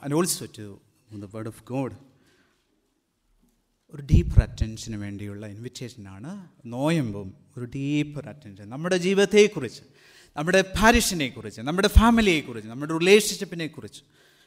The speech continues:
to have a deeper attention, to have a second thought. അതിൻ്റെ ഒരു ചലഞ്ച്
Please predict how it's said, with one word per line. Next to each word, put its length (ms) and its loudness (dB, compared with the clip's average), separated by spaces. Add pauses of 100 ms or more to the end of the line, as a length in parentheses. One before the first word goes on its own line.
to 120 -10
have 160 0
a 20 -4
deeper 240 0
attention, 640 -14 (100)
to 40 -12
have 200 -14
a 160 -10
second 320 -10
thought. 220 -16 (1700)
അതിൻ്റെ 300 0
ഒരു 140 -8
ചലഞ്ച് 520 -16